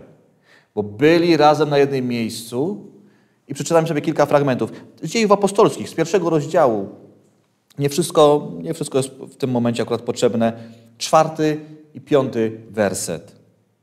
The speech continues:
A spożywając z nimi posiłek, nakazał im: „Nie oddalajcie się z Jerozolimy, lecz oczekujcie obietnicy Ojca, o której słyszeliście ode mnie.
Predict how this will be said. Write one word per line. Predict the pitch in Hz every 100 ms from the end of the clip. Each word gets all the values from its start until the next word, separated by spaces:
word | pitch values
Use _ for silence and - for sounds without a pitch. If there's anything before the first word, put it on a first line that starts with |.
| _ _ _ _ _ _ - - _ _ _ _
A | 135
spożywając | - 151 127 127 160 226 196
z | 135
nimi | 165 175
posiłek, | 151 139 - 139 139 143 117
nakazał | 127 127 123 - 175 165 123 120 113
im: | 120 120 156 175 - - _
„Nie | 107 123 147 165
oddalajcie | - 156 143 135 139 165 185 180
się | 165 170
z | 143
Jerozolimy, | 147 151 139 143 131 127
lecz | 123 123
oczekujcie | 135 131 - 151 156 185
obietnicy | 147 147 - 156 - 143 -
Ojca, | 143 170 170 -
o |
której | - 139 139
słyszeliście | 139 127 131 131 - 135
ode | 107 117 110
mnie. | 92 82 85